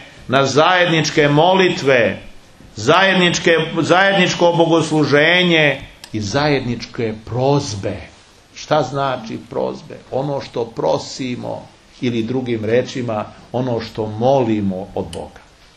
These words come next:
Zato ćete vi čuti i čujete stalno na bogosluženjima,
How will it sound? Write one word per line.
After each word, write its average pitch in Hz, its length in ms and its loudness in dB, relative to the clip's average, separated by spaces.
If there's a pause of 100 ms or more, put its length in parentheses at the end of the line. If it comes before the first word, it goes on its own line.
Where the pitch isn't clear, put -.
(460)
Zato 131 340 2
ćete 117 280 -4
vi 110 220 0
čuti 156 460 0
i 110 120 -4
čujete 143 460 2
stalno 151 600 2
na 135 120 0
bogosluženjima, 131 1000 -4